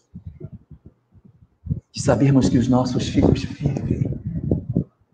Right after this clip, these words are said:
e de que a morte não existe, e que a semelhança de Jesus,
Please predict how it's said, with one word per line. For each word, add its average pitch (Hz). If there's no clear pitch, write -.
e 123
de 127
que 147
a 131
morte 131
não 123
existe, -
e 95
que -
a 98
semelhança 110
de -
Jesus, -